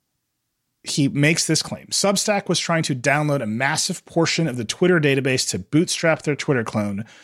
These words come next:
so their I P address is obviously untrusted."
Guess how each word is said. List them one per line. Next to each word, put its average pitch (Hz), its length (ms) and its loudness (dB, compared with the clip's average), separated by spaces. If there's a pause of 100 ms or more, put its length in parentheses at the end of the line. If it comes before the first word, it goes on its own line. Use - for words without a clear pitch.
(120)
so - 160 -4
their 110 260 -6
I 170 180 4
P 196 220 0
address 139 340 0
is 104 100 -6 (120)
obviously 143 480 2
untrusted." 127 760 -4